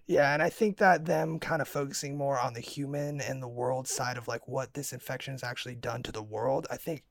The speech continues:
actually did a lot for me personally in terms of just connecting with the world, because that's really what I'm most interested when it comes to, like, these, like, you know, zombie genre stuff, is that I'm so tired. Like, I've seen enough of, like, The Walking Dead style zombie stuff where it's just a group of survivors fighting zombies,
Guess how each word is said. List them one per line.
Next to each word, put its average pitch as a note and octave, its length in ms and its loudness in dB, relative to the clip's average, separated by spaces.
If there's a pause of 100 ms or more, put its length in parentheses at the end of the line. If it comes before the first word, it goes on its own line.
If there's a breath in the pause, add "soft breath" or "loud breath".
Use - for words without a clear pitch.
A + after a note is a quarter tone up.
actually C3+ 500 -4
did C3+ 200 -2
a B2+ 60 -2
lot B2+ 200 2
for E3+ 140 -4
me C#3+ 180 -2
personally D3+ 720 -2
in C3 100 -6
terms C#3 240 -4
of C#3 80 -4
just C3 200 -8
connecting C#3+ 480 -4
with D3 120 -4
the D#3+ 80 -2
world, E3 320 2
because D3+ 380 0 (260 loud breath)
that's G#3+ 240 6
really G#3 240 8
what D#3+ 160 2
I'm C#3 120 0
most C3+ 260 -2
interested C#3 500 0
when C3+ 140 2
it B2+ 120 -2
comes B2 360 -6
to, B2+ 160 -2
like, A#2+ 180 -6
these, B2 360 -8
like, C3 220 -2
you C#3+ 60 -6
know, A#2+ 80 -10
zombie C3 400 -2
genre C3 320 -2
stuff, - 320 0
is C3+ 180 -2
that C3 240 -2 (360 loud breath)
I'm G3 200 6
so F3 300 4
tired. C#3+ 440 0
Like, C#3+ 180 0
I've C#3+ 140 0
seen G3+ 240 0
enough D3 440 -2
of, B2+ 280 -2
like, C3+ 180 -2
The C#3 80 -6
Walking C3+ 360 -2
Dead B2+ 220 -6
style A#2+ 320 -6
zombie A#2+ 320 -8
stuff - 440 -6
where A2 260 -4
it's - 160 -6
just - 220 -6
a - 20 -10
group C3+ 180 -4
of C3 60 -10
survivors B2+ 600 0
fighting B2+ 360 0
zombies, A#2+ 720 -6